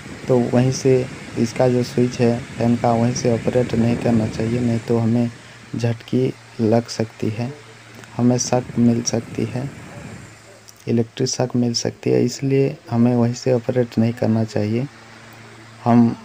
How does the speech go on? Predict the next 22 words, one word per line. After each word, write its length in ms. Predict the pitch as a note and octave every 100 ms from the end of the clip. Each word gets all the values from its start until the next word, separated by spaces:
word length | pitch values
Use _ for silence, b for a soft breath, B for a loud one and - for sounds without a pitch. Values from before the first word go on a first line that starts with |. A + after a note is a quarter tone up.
| -
fan 200 | - B2+
को 140 | B2+ C3+
चालू 320 | A#2 A2+ C3+
रखेंगे 540 | C3+ C3+ C#3+ D3 F3
और 120 | C#3+
board 300 | B2 A#2+ C3
से 180 | C3 C#3
ही 180 | B2+ D#3 - - - -
इसको, 300 | B2 - D3 G3+ - - - - - - - - - - - - - - - - - -
board, 260 | B2+ B2+ B2 - A#2
board 220 | B2 C3
से 180 | - C3+
ही 200 | D#3+ C#3+
इसको 340 | A2+ - C#3
operate 340 | G#2+ A#2 B2
करेंगे। 460 | - F#2 F#2 G2+ A#2 - - - - - - - - -
जब 160 | B2+
fan 300 | B2 - C3+
को 160 | C3+ C3+
बंद 280 | A#2+ B2+ C3+
करनी 320 | C3+ C3+ C3+
है, 220 | C3+ F3+